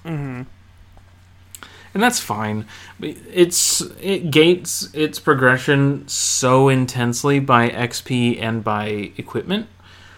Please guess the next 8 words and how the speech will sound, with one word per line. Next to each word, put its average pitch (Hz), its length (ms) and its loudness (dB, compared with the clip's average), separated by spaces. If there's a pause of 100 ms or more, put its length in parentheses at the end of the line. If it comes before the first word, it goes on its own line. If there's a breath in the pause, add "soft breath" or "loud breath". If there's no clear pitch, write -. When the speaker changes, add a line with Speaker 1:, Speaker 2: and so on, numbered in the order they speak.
(380 soft breath)
Speaker 2:
There 131 160 4
are 120 100 4
enemies 156 480 2
that 147 60 -6
you 147 160 -2
just 139 260 0
can't 139 400 -4 (160)
touch - 540 0